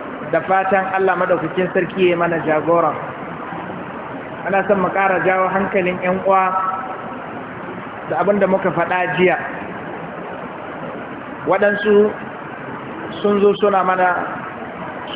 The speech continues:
surutu a lokacin da muke karatu, wannan bai dace da ɗaliban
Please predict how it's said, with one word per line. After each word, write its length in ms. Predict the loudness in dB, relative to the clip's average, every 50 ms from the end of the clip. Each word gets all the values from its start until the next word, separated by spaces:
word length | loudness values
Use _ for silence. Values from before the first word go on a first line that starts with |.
| 0
surutu 560 | 4 6 8 8 8 6 6 4 4 4 4 4
a 140 | 4 4
lokacin 440 | 4 4 4 2 0 0 0 0 2
da 80 | 2 2
muke 280 | 2 0 0 0 -2 0 2
karatu, 480 | 2 2 2 2 4 6 6 6 4 2 -4 -10 -10 -10 -10 -10 -10 -10 -10 -10 -10 -4 -2 0
wannan 300 | 0 2 2 2 2 2
bai 120 | 2 2 4
dace 320 | 2 0 0 0 0 2 2
da 100 | 2 2 2
ɗaliban 400 | 2 2 2 2 2 2 2